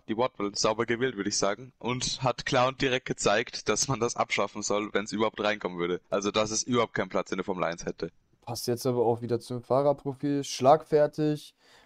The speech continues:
Speaker 2: Und wenn man's auch sieht, wenn er vorne mitfährt und auch weiß, dass der vielleicht das Auto hat mit, weil, also, um das Au-, das, wenn das Paket stimmt, um vorne mitfahren zu können oder im Mittelfeld,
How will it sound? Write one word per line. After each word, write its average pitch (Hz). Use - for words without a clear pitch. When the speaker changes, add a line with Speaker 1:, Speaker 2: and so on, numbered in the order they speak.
Speaker 2:
Und 135
wenn 147
man's 175
auch 143
sieht, 143
wenn 139
er 147
vorne 147
mitfährt 160
und 143
auch 127
weiß, 139
dass 139
der 135
vielleicht 131
das -
Auto 147
hat 117
mit, 117
weil, 123
also, 123
um 123
das 120
Au-, 120
das, 110
wenn 123
das 143
Paket 139
stimmt, 185
um 139
vorne 147
mitfahren 127
zu -
können 139
oder 131
im 120
Mittelfeld, 127